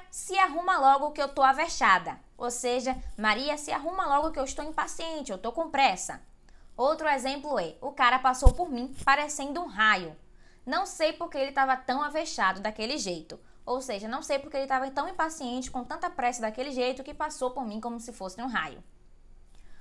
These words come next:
Porém, se você ouvir se avexe, saiba que ela tem um outro significado, que é agoniado ou saidinho. Tem até uma parte da música de Flávio José que fala, "Se aveste não,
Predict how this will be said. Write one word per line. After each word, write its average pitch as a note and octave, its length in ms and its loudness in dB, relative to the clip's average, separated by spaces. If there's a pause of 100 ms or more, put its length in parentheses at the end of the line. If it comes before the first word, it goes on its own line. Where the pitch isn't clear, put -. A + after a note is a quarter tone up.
(180)
Porém, F4 420 4 (160)
se - 180 -8
você B3+ 320 0
ouvir G#3+ 380 2
se - 400 -4
avexe, G#3+ 680 0 (160)
saiba F4 720 2
que F4+ 140 -8
ela D4 200 0
tem D#4+ 200 -12
um D4+ 120 -4
outro F#4+ 320 0
significado, E4 840 -4 (320)
que - 100 -10
é D4+ 340 0 (340)
agoniado D#4+ 800 -2
ou G4 280 2
saidinho. D#4+ 1040 -2 (140)
Tem A#3+ 160 -4
até A#3+ 260 -2
uma D4+ 140 -4
parte C#4+ 340 -2
da E4 160 0
música D4 360 -6
de B3+ 140 -8
Flávio D4 400 2
José C4 320 0
que D#4+ 140 -10
fala, F3 480 2 (320)
"Se - 200 -6
aveste D4 560 2
não, C#4 300 -2